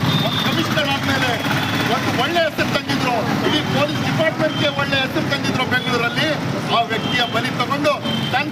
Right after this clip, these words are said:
ತಪ್ಪನ್ನ ಮುಚ್ಕೊಂಡು ನಾವೇನು ತಪ್ಪು ಮಾಡಿಲ್ಲ, ಎಲ್ಲ ಪೊಲೀಸರಿಂದ ಆಗಿದೆ ಅಂತ ಹೇಳ್ತಾ ಇದ್ದಾರೆ. ಪಾಪ ಪೊಲೀಸರು ಈ ಸರ್ಕಾರ ಬಂದಾಗಿನಿಂದ ಒಂದಿಲ್ಲ ಒಂದು ಸಮಸ್ಯೆಯಲ್ಲಿ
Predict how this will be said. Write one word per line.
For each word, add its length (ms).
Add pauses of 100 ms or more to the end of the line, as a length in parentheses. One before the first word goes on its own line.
ತಪ್ಪನ್ನ 280 (100)
ಮುಚ್ಕೊಂಡು 480 (400)
ನಾವೇನು 420 (120)
ತಪ್ಪು 200
ಮಾಡಿಲ್ಲ, 340 (460)
ಎಲ್ಲ 160
ಪೊಲೀಸರಿಂದ 600
ಆಗಿದೆ 280
ಅಂತ 180
ಹೇಳ್ತಾ 260
ಇದ್ದಾರೆ. 580 (140)
ಪಾಪ 240 (240)
ಪೊಲೀಸರು 480 (420)
ಈ 40 (160)
ಸರ್ಕಾರ 400 (140)
ಬಂದಾಗಿನಿಂದ 580 (580)
ಒಂದಿಲ್ಲ 360
ಒಂದು 280
ಸಮಸ್ಯೆಯಲ್ಲಿ 680